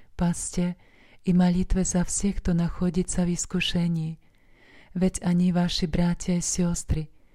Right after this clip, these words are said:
Особенно я прошу вас молиться за священников и всех посвященных, чтобы они еще горячее любили Иисуса, чтобы Дух Святой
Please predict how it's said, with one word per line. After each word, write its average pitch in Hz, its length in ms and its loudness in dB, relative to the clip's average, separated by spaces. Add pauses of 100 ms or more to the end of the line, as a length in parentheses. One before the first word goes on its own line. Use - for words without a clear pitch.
(420)
Особенно 175 640 2
я 175 220 2
прошу - 440 0
вас 175 240 0
молиться 180 520 0
за 170 180 -2
священников 165 920 -2 (680)
и 185 80 2
всех - 360 0
посвященных, 175 960 -2 (720)
чтобы 180 300 0
они 180 280 4
еще 180 360 0
горячее 180 680 0
любили 165 460 0
Иисуса, 160 680 -4 (800)
чтобы 175 380 0
Дух 190 240 2
Святой 175 800 -2